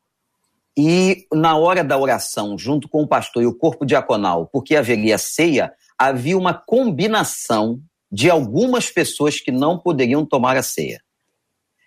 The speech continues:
Então, os diáconos já saíram do gabinete, depois da oração ao Santo Senhor, com a determinação de que se passassem, visse fulano, cicrano, beltrano,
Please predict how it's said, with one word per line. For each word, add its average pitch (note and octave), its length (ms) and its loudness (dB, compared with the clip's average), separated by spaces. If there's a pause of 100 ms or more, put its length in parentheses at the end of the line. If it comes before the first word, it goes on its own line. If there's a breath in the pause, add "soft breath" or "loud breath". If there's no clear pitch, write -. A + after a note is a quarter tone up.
(240 loud breath)
Então, D#3 400 2
os E3+ 100 2
diáconos A#2+ 540 -2
já C#3+ 200 2
saíram F#3 600 0
do D3 120 -2
gabinete, A2+ 840 -2
depois B2+ 420 0
da B2+ 100 2
oração A#2+ 720 0 (140)
ao A2+ 180 2
Santo D#3+ 420 -4
Senhor, A2+ 480 -2 (680 soft breath)
com - 140 2
a G3+ 100 2
determinação D#3 1200 -2 (480 soft breath)
de A#2 140 -4
que E3+ 160 0
se - 320 0
passassem, D#3 840 -2 (100)
visse D#3+ 680 -2 (180)
fulano, F#3+ 680 0
cicrano, A#2+ 580 -2
beltrano, D#3+ 640 0